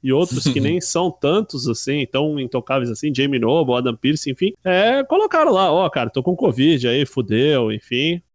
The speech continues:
Speaker 1: Eu vi um outro reporte que parece que os próprios talents começaram a ficar muito chateados uns com os outros, porque os caras iam lá, testava positivo pra covid, dava dois dias, tava em,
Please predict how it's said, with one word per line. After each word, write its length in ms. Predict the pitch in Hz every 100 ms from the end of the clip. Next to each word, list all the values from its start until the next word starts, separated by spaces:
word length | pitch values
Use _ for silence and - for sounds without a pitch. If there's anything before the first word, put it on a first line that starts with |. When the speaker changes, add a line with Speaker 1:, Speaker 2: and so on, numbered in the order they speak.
| _
Speaker 1:
Eu 160 | 147 123
vi 140 | 143
um 60 | 185
outro 240 | 180 180
reporte 360 | 147 143 165 -
que 60 |
parece 240 | - 151 -
que 80 |
os 80 | 151
próprios 640 | - 139 156 185 123 -
talents 440 | - 135 156 151 -
começaram 440 | 135 131 - 135
a 40 | 147
ficar 160 | -
muito 200 | 123 143
chateados 680 | - 160 - 135 147 165 110
uns 120 | 143
com 100 | -
os 140 | 117 156
outros, 260 | 143 170
porque 240 | - - 117
os 100 | -
caras 200 | 127 135
iam 80 |
lá, 120 | 120 135
testava 380 | 127 - 139
positivo 480 | 135 135 123 - 131
pra 160 | 127 139
covid, 640 | - 120 98 117 160 156
dava 200 | 139 135
dois 280 | 135 135 113
dias, 140 | 120 139
tava 340 | 151 156 147
em, 480 | 135 131 120 143